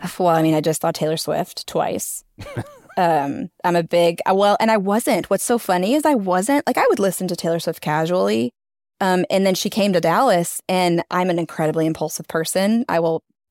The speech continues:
Speaker 1: I will, uh, you know, not spend thirty bucks on something, but I will spend three thousand, no problem. It, again, doesn't make sense, but I ended up taking my daughter to see Taylor Swift here at, like,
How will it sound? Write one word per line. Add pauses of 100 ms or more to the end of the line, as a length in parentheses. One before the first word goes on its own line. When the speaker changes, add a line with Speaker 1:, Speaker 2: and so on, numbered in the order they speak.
(200)
Speaker 1:
I
will,
uh, (180)
you
know,
not
spend
thirty
bucks
on
something,
but
I
will
spend
three
thousand,
no
problem.
It, (160)
again,
doesn't
make
sense,
but (380)
I
ended
up
taking
my
daughter
to
see
Taylor
Swift
here
at,
like,